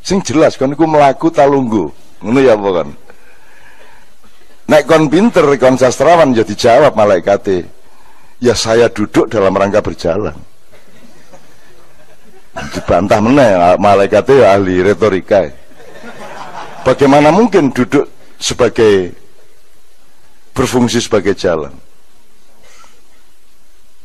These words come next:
Secara fisik aja mekanismenya tidak mungkin. Ngono bantan karo malaikat kan asik.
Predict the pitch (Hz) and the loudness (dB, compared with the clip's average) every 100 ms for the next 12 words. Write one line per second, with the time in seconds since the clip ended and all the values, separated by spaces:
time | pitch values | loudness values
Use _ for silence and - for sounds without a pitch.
0 | - - 127 143 131 123 135 120 143 147 | -8 -6 0 4 4 2 -2 -4 -2 -2
1 | 123 143 127 113 113 110 113 123 117 87 | 2 2 2 2 2 0 0 0 0 -2
2 | 87 110 104 92 - - - 90 104 101 | 0 -2 -2 -4 -4 -14 -6 -4 0 0
3 | 92 92 104 98 95 101 104 117 175 202 | 0 -2 -2 0 0 4 2 4 2 4
4 | 151 - 95 | 2 2 -4